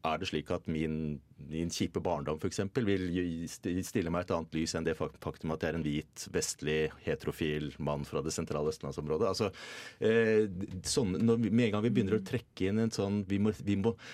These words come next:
hvor du står er viktigere for hva, for hva du sier enn hva, enn hva du faktisk har sagt, da er vi litt på ville veier, tror jeg. Samtidig, og det er også noe begge to er inne på, så er dette en,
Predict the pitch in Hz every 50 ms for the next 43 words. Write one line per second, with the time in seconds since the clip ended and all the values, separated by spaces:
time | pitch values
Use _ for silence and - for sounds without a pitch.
0 | - - - 95 87 92 90 80 98 113 - - - 92 85 98 110 120 104 -
1 | - 90 92 95 92 104 - - - - - 80 80 92 - - 110 98 82 80
2 | 90 - 92 92 90 - - 92 82 85 80 95 - - 107 82 90 92 92 90
3 | 85 85 82 - 90 95 95 82 78 78 90 95 - 87 82 - 98 87 - 113
4 | 104 - 147 170 170 - - - - 95 92 - - 80 85 92 95 90 82 87
5 | - - - 104 90 95 90 80 85 82 85 76 78 78 - - - 78 71 71
6 | 69 - - - - - 117 120 120 - - - - 98 98 110 156 175 143 -
7 | - - - - - - - - - 110 92 - 104 110 127 135 101 90 - -
8 | - 151 160 117 107 104 104 110 85 78 92 90 - 98 98 107 92 82 - -
9 | 139 180 202 - - - - - - - - - - 123 98 76 82 85 98 95
10 | - - 95 98 101